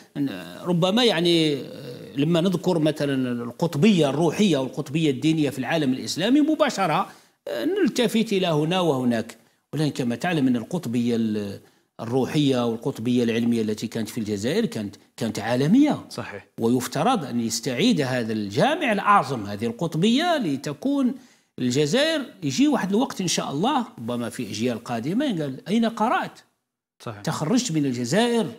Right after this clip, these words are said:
Speaker 1: من جامع الجزائر، والحمد لله على كل حال الإرادة موجودة، الإرادة السياسية، الإرادة الشعبية، الإمكانات المادية، الموقع الجغرافي،
Speaker 2: مم.
Speaker 1: الولاء كذلك. كما تعلم أنني أنا كان لي الشرف أنني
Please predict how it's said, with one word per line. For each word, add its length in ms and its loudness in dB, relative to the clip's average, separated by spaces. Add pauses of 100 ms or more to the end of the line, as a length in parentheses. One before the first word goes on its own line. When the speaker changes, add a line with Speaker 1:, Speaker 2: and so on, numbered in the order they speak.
(220)
Speaker 1:
من 100 -2
جامع 320 0
الجزائر، 640 0 (460)
والحمد 360 -2
لله 300 0
على 200 -2
كل 260 -6
حال 200 -6
الإرادة 520 -2
موجودة، 460 2
الإرادة 340 -2
السياسية، 520 -6
الإرادة 340 -8
الشعبية، 640 -2 (400)
الإمكانات 440 0
المادية، 680 0 (320)
الموقع 720 2
الجغرافي، 800 2 (140)
Speaker 2:
مم. 120 -4
Speaker 1:
الولاء 640 2
كذلك. 460 2
كما 240 -4
تعلم 380 -2
أنني 500 -4
أنا 500 -8 (260)
كان 160 -4
لي 120 -4
الشرف 520 -2
أنني 120 -8